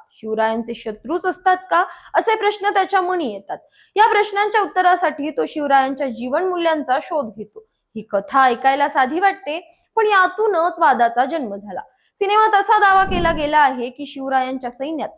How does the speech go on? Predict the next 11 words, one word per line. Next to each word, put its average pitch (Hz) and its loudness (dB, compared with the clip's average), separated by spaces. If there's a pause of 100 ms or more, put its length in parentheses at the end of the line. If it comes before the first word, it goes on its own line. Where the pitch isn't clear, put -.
(280)
पस्तीस 403 2
टक्के 392 0
मुस्लिम 349 -4
सैनिक 311 -4
होते - -14 (200)
आणि 196 -10
त्यांनी 247 0
रायगडावर 240 4
मशीद 311 -2
बांधली 208 0
होती. 196 -20